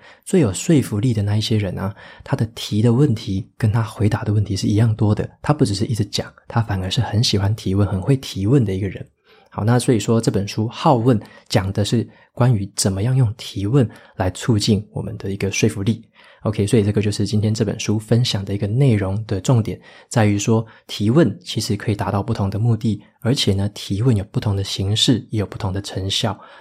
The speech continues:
那你会希望透过提问达到一些不同的效果，无论是改善你跟人的沟通，促成一些事情的一些进展，然后取得人家的共识，取得人家的支持，甚至是呢，达成一些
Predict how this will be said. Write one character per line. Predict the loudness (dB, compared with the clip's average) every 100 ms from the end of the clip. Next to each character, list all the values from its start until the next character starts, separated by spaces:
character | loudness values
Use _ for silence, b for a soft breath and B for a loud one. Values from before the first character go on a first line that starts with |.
| B
那 | 2 2
你 | 2 0 0 4
会 | 4
希 | 4 2
望 | 2
透 | 2
过 | 0 -2
提 | -6 -2
问 | 0 0
达 | 0 -2
到 | 2 2
一 |
些 | 0
不 | -2
同 | -2 -2
的 |
效 | -2 0 0
果， | 0 -6 B B B
无 | 0
论 | 2
是 | 2 0 -2 B B
改 | -4
善 | -2 -2
你 |
跟 | 0 0
人 | -2
的 | -4
沟 | -2 0
通， | 2 2 0 b b
促 | -2
成 | 0 0 -2
一 |
些 | -2 0 2 0 -2 B
事 | 0
情 | 0 -2 -4
的 | -2
一 | 0
些 | 0 0
进 | 2 0
展， | 0 -6 B B B
然 | 0
后 | 0 0
取 | -2
得 | -2
人 | 0
家 | 2
的 | 0
共 | 2 2 2
识， | 0 -2 -4 -6
取 | -4
得 | -2
人 | -2
家 | -4 -4
的 |
支 | -4 -2
持， | -2 -2 -4 -6 B B
甚 | 2 2
至 | 4 2
是 | 2 2
呢， | 2 0 -2 B B
达 | -4
成 | -2 -2 0
一 | 0
些 | 0 0